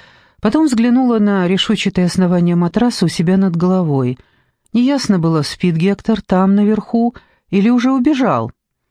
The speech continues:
Девушка приподнялась на локти и близоруким взглядом обвела комнату.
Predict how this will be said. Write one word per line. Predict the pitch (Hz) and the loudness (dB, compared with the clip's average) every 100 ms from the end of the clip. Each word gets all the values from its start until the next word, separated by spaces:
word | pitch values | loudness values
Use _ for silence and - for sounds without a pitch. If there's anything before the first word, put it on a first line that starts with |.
| _ _ _ _ _ _ _ _ _ _ _ _ _ | _ _ _ _ _ _ _ _ _ _ _ _ _
Девушка | 170 240 226 - 214 | 0 0 0 0 -2
приподнялась | 202 214 214 180 202 202 190 | 0 0 0 0 0 0 0
на | 196 202 | 0 2
локти | 240 254 - 175 | 0 -2 -4 -2
и | |
близоруким | 160 165 175 190 226 208 185 | 0 0 0 0 0 0 0
взглядом | 156 156 220 220 226 - | 0 0 0 0 0 0
обвела | 180 175 190 202 | 0 0 0 0
комнату. | 202 - 165 143 135 131 135 | -2 -2 0 0 0 -2 -4